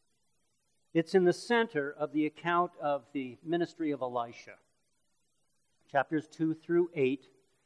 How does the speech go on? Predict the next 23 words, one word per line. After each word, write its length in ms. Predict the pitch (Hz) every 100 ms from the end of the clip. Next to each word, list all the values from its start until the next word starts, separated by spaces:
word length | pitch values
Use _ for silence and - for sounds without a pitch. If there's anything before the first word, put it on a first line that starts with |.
| _ _
uh, 80 | 123 110
give 160 | 147 160
us 280 | 113 - - 123
that, 220 | 113 110 _ _ _
uh, 60 | 107 104 _ _ _ _ _ _
overview 560 | 147 135 127 107 120 151
of 180 | - 123
his 240 | 131 120 131
ministry. 500 | 127 135 - 127 131 _ _ -
And 160 | 147
right 260 | 156 185 220
at 140 | 233
the 100 | 240
center 600 | - - 254 254 - 143 135
of 160 | 147 139
the 140 | 143
account 460 | 139 - 127 110 120 _ _ _ _
comes 600 | - 170 190 202 208 - - _ _ _ _ _ 131
this 400 | 151 160 - - _ _ _ _ _ _
conversion 1120 | - 160 147 175 220 240 - 120 107 117 170 - _ _ _ _ _ _ _
of 400 | 147 151 151 156 - _ _ _ _ _ -
a 100 | 156 131 -
Gentile. 840 | - 160 180 - - 107 101 120